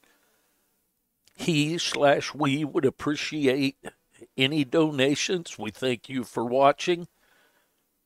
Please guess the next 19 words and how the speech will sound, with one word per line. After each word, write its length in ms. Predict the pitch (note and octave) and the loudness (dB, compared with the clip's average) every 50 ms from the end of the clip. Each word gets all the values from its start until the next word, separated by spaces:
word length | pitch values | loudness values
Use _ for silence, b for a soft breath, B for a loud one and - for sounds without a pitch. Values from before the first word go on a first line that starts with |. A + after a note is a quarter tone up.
| _ _ _ _ _ _ _ _ _ _ _ _ _ _ _ _ _ - | _ _ _ _ _ _ _ _ _ _ _ _ _ _ _ _ _ -2
Just 240 | - C3 C#3+ - | 0 0 0 0
for 200 | - - B2 A#2+ | -2 -4 -4 -2
anyone 600 | C3 C#3 C#3 C#3 A2+ A2 B2+ C#3 C#3 C3 B2 B2 A2 | 0 0 0 0 -2 -2 -2 -2 -4 -4 -4 -6 -8
to 200 | - - C#3 B2 | -6 -4 -4 -4
know, 360 | A2 A2+ A#2 C3+ B2+ A#2 A2+ | 0 0 2 4 4 2 2
the 160 | G#2+ A#2+ G#2+ | 0 0 0
reason 520 | G#2 A#2+ B2 A2+ B2 - - C3 C3 B2 A2 | 0 0 -2 -2 -2 -4 -4 -4 -4 -2 0
that 200 | A2 A2 G#2 A2+ | 0 2 2 4
I 200 | A#2+ A#2 G#2+ A2+ | 4 2 2 0
do 280 | A#2+ G2+ A2+ C#3 D3 | -2 -4 -4 -4 -4
not 460 | A#2+ A2 A2+ C3 C3+ B2+ A#2 - _ | -4 -4 0 2 4 4 4 2 _
play 280 | - - D3+ D3 B2+ B2 | -6 0 2 2 2 2
the 220 | A#2+ A#2 G#2 A2+ | 0 -2 -2 0
anthem 480 | C3 C3 C3 B2+ A#2 - A2+ G2+ G2+ B2 | 0 -2 -2 -2 -6 -10 -10 -10 -6 -6
is 200 | A#2+ G#2 F#2 F2 | -4 -4 -4 -6
YouTube 680 | G2 A2 A2+ C3+ B2+ - - - B2 A#2 A#2 A2 G#2 | -8 -8 -6 -6 -6 -6 -6 -6 -4 -4 -4 -2 -2
is 320 | G#2+ G#2 G#2+ G2+ F2 - A#2+ | -2 -2 -2 -4 -6 -8 -6
notorious 800 | A#2 A2+ A#2+ A2+ - - C3+ C3+ C3 B2 A#2 A2+ A2+ G#2+ G2 - | -4 -4 -4 -6 -6 -4 -4 -2 0 0 0 0 0 -2 -2 -2
for 480 | - - - A#2+ B2 A2+ A2+ A2+ F2+ | -6 -8 -4 -2 -2 0 0 -2 -4